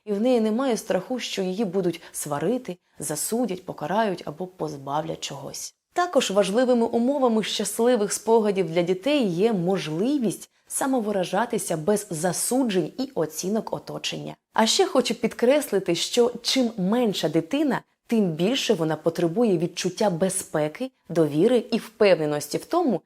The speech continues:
що вона є цінною і важливою. Друзі, ну ми ж не можемо з вами гарантувати нашим дітям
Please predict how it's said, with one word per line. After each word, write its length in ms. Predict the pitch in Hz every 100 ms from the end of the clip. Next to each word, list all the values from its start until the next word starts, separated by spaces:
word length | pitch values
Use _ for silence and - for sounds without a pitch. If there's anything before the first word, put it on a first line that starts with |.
| _ -
що 260 | - 202
вона 260 | 175 185 180
є 180 | 156 151 _
цінною 640 | - 190 233 254 254 156 -
і 100 | 160
важливою. 680 | 147 156 170 202 147 139 - _ -
Друзі, 380 | 220 277 220 214
ну 120 | 233
ми 120 | 254
ж 100 | 208
не 80 | 226
можемо 460 | 226 302 254 220
з 60 | 185
вами 340 | 185 240 214 175 - -
гарантувати 960 | 160 220 226 202 226 208 247 185 - 160
нашим 540 | 175 190 - 151 151
дітям 400 | 160 269 220 180